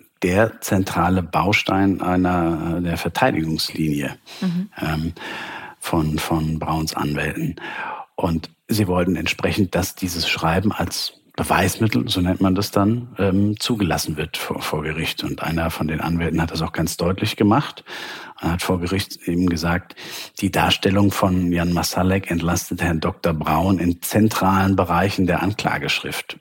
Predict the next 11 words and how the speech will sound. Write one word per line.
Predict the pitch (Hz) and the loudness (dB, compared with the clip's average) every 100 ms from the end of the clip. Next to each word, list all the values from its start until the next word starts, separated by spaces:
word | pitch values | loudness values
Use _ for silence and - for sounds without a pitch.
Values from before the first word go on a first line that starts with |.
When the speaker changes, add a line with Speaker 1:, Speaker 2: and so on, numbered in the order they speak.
| _ | _
Speaker 1:
überführt | 107 87 78 - 117 113 123 - | 0 2 2 2 4 4 4 2
Herrn | 87 82 | 2 4
Bellenhaus | 87 95 95 104 117 - - - - - | 4 4 4 4 2 -2 -8 -16 -16 -12
zum | - 98 | -2 0
wiederholten | 90 87 80 92 110 117 107 | 2 2 2 4 4 4 4
Mal | 101 104 | 6 6
in | 98 92 | 4 2
diesem | 87 87 | 2 0
Verfahren | - 85 - 85 78 | 0 -2 0 0 0
als | 82 - | -2 -4
Lügner | 85 92 113 117 113 135 | -2 -2 2 4 4 4